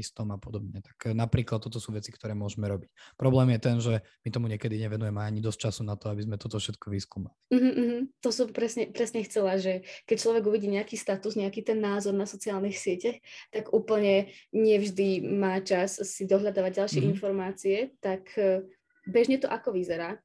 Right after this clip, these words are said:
Speaker 2: Bežne čo ľudia s takýmito informáciami robia? <laughs>
Speaker 1: No,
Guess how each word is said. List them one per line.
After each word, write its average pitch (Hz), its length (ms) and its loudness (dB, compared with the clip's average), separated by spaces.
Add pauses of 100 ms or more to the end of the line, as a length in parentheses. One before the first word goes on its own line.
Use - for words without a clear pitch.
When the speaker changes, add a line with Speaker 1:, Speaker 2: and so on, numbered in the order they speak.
Speaker 2:
Bežne 208 320 -4
čo 233 160 2
ľudia 190 320 2
s - 80 -10
takýmito 185 400 -2
informáciami 185 560 -4
robia? 170 320 -2 (220)
<laughs> - 320 -8 (1200)
Speaker 1:
No, 147 240 2